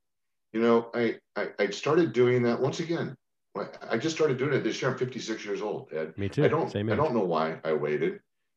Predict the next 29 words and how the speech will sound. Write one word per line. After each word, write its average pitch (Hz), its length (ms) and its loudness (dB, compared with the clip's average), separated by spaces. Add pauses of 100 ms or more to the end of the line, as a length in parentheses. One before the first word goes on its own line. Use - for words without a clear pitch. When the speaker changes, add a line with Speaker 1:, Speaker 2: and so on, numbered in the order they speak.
(280)
Speaker 1:
Um, 92 180 -2
other 117 220 4
than, 101 420 0
you 95 100 -4
know, 92 80 0
I 92 80 2
just, 98 360 -6
what, 107 340 -4
what 107 160 -2
value 95 280 0
could 85 160 0
I 85 80 2
bring, 87 420 -2
or, 78 240 0
you 87 80 -8
know, 80 200 -4
what, 85 240 0
what 101 140 0
does 98 120 -4
it 95 100 -6
even 90 260 -2
mean? 87 320 -2 (400)
And 85 100 -2
I 87 40 0
just 127 180 2
stopped 107 240 -4
asking 104 380 -4
that 87 160 -4
question. 82 520 -4